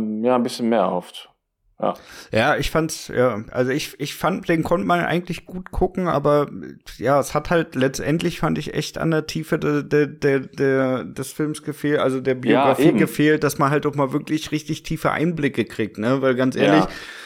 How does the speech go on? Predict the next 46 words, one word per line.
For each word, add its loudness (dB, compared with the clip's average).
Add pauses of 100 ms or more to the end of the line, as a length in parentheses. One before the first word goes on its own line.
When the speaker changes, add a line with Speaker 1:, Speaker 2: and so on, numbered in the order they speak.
(220)
Speaker 2:
das, 0
was 4
du 4
im 2
Film 2
gesehen 4
hast, 2
das -2
kriegst -2
du, 2
glaub 4
ich, 6
auch 2
in 4
zwei 0
Minuten 2
Recherche 4
auf 2
Google 4
raus, 4
oder? 4 (300)
Speaker 1:
Ja, 2
ja, 4
genau, 2
Speaker 2:
Ne? -2
Speaker 1:
genau. 4
Speaker 2:
Also 2
da, 4
weiß -2
ich -4
nicht, -4
da, 4
da, 0
ich -8
mein, 2
der 2
ging 0
ja, 2
glaub -2
ich, -4
auch -4
zwei -2
oder 0
zweieinhalb -2
Stunden -2
sogar. 2